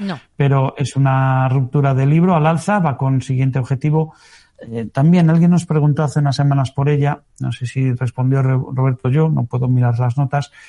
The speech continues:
Speaker 2: eh, pero creo que el comentario fue que no se lo sería para alcanzar de nuevo la zona de máximos históricos que teníamos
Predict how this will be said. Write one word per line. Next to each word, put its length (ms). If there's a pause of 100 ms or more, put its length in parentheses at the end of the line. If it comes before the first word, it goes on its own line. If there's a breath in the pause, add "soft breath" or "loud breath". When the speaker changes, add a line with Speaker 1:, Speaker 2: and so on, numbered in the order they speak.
(520 loud breath)
Speaker 2:
eh, 380
pero 640
creo 260
que 100
el 80
comentario 500
fue 200
que 140
no 140
se 120
lo 200
sería 340
para 160
alcanzar 500
de 120
nuevo 200
la 120
zona 260
de 80
máximos 580
históricos 440
que 100
teníamos 480